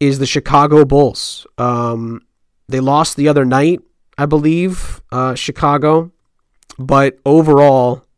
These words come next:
uh, they are living up to the hype. They lost to Cleveland, who I wanna briefly touch <laughs> on as well. Uh, but, but Chicago is currently in second place. Um, the resurgent Milwaukee Bucks, who have gotten back on track, are in third.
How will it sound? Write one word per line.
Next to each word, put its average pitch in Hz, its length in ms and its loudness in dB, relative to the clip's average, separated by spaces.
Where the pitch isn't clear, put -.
uh, 120 240 -4
they 135 240 -4
are 143 140 0
living 139 420 -2
up 131 240 -4
to 156 100 -4
the 131 120 -2
hype. 139 200 -2
They 135 60 -6
lost 160 280 -2
to 143 60 -6
Cleveland, 185 600 -4
who 131 100 -4
I 131 120 0
wanna 127 240 -4
briefly 131 340 -4
touch - 340 -6
<laughs> - 0 -
on 135 400 -6
as 131 280 -4
well. 135 500 2
Uh, 123 140 2
but, 131 260 -8
but 139 120 -8
Chicago 151 560 -2
is 135 100 -4
currently 151 360 -2
in 120 100 -6
second 175 440 -8
place. 143 520 -8
Um, 120 400 -4
the 127 100 -6
resurgent 151 680 0
Milwaukee 151 500 -2
Bucks, 147 440 -4
who 135 80 -2
have 131 180 0
gotten 135 260 -6
back 139 300 -4
on 131 180 -2
track, 123 500 -4
are 123 220 -2
in 120 140 -6
third. 131 500 0